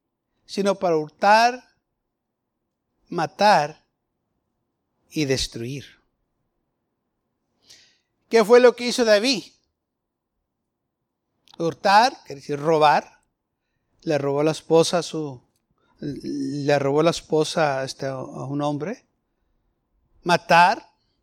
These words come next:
lo mató. Y destruyó esas vidas.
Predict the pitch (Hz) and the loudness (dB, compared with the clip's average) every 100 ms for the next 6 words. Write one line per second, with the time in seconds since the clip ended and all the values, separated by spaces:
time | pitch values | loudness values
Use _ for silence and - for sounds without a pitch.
0 | _ 131 147 131 127 - 147 294 - _ | _ -6 -4 -4 -6 -6 -6 -6 -12 _
1 | _ _ _ _ _ _ _ _ _ _ | _ _ _ _ _ _ _ _ _ _
2 | _ _ _ _ - 156 135 - - 147 | _ _ _ _ -8 -6 -4 -4 -4 -4
3 | 143 160 196 220 _ _ _ _ _ _ | 2 2 2 -4 _ _ _ _ _ _
4 | _ _ _ _ _ _ _ _ _ _ | _ _ _ _ _ _ _ _ _ _
5 | _ _ _ - 135 156 135 135 131 120 | _ _ _ -6 -2 -2 -2 -4 -4 -6
6 | 120 - - - | -10 -10 -12 -14